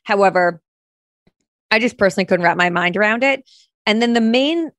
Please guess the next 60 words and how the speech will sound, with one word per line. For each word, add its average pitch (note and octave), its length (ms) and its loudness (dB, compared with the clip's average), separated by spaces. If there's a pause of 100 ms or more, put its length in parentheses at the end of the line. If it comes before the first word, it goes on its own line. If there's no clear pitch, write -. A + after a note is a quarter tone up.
(140)
other G3+ 220 2
thing, F3+ 500 -2
and F#3 300 -2
this, G3+ 240 0
I F#3+ 120 -2
don't F#3 280 0
want F3+ 260 -4
to F3+ 100 -6
sound E3+ 440 0
like E3 200 0
anyone F3 280 0
who F3 80 0
has F3 120 2
a E3+ 60 -2
night F3 180 0
nurse E3+ 280 -4
isn't G3+ 240 2
doing E3+ 260 0
this, F3 280 -6
but - 220 -2 (480)
for B3 220 0
me, G3+ 380 0
I B3+ 80 2
really G#3 280 0
wanted F#3 400 0
Joe E3+ 200 0
and F3 80 -2
I F3 100 0
to F3 140 -6
experience F3 760 -2
this E3+ 240 -2
time E3 420 0
as E3 160 0
a E3 60 0
team, E3+ 520 0
just E3 280 -4
the F3 140 0
two D#3+ 260 0
of - 100 0
us. - 320 -6 (380)
And G3 80 -4
I G3+ 120 2
was G3+ 120 -2
like, G3+ 140 -2
"I A3+ 280 0
just C4 380 -4
want, G#3 320 2 (220)
like, G#3+ 140 0
I A#3+ 100 4
wanna C#4+ 160 0
make C#4+ 160 0
sure, C#4+ 180 -2
I A#3 80 2
wanna D4 180 0
see D4 160 -4
if C#4 120 -4
we C#4 80 -4
can A3 160 0
do F3 160 0
it, - 120 -12